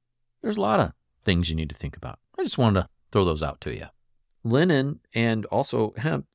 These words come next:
are so much better for the environment. It's crazy in so many ways, actually. All right, I'm gonna give you a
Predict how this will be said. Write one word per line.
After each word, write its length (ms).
are 160
so 460
much 300
better 240
for 100
the 80
environment. 480
It's 220
crazy 560
in 140
so 460
many 560
ways, 720
actually. 560
All 80
right, 100
I'm 80
gonna 280
give 280
you 380
a 260